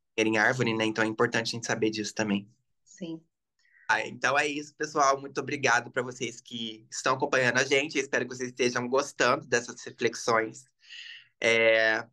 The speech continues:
Speaker 1: como eu tinha falado, a gente já até abriu uma oportunidade aqui pra falar sobre um novo tema no próximo episódio, né, Mi? Por mais que a gente já tenha outros já
Speaker 2: Sim.
Speaker 1: programados,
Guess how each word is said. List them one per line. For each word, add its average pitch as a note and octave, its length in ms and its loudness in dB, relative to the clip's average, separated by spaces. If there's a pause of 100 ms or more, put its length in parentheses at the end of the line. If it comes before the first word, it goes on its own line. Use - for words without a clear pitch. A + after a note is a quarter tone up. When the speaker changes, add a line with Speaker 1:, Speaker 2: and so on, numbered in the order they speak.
(100)
Speaker 1:
como D3 260 -2
eu C#3 140 0
tinha C3+ 240 -4
falado, B2 380 4
a A#2 40 2
gente B2 240 -10
já A#2+ 200 2
até A#2+ 160 -2
abriu C#3+ 240 -2
uma C3+ 140 -6
oportunidade B2 500 -2
aqui - 100 -10
pra A#2 160 -2
falar A#2 320 2
sobre B2+ 180 -12
um B2+ 60 -8
novo A2+ 220 -2
tema A#2 280 0
no A2 100 -4
próximo A2 280 -2
episódio, A2 580 0
né, A#2+ 140 0
Mi? G#2 380 -12
Por A2 100 2
mais G#2+ 220 -2
que A2+ 60 -6
a G#2+ 40 -4
gente G#2+ 140 -10
já G#2+ 100 0
tenha A2 180 -4
outros G#2+ 200 -4
já A2 100 2
Speaker 2:
Sim. - 60 -4
Speaker 1:
programados, A2 760 2